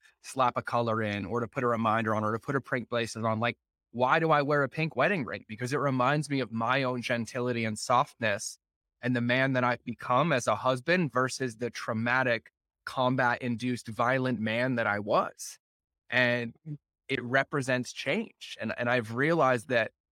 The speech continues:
my relationship with color has evolved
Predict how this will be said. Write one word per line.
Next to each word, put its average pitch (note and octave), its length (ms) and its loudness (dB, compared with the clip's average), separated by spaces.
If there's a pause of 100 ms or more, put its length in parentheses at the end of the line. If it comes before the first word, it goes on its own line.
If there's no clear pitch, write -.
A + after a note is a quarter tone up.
(420)
my B2+ 220 2
relationship C#3 800 0
with A#2 160 -10
color A#2 520 0
has B2 280 -4
evolved B2+ 1000 2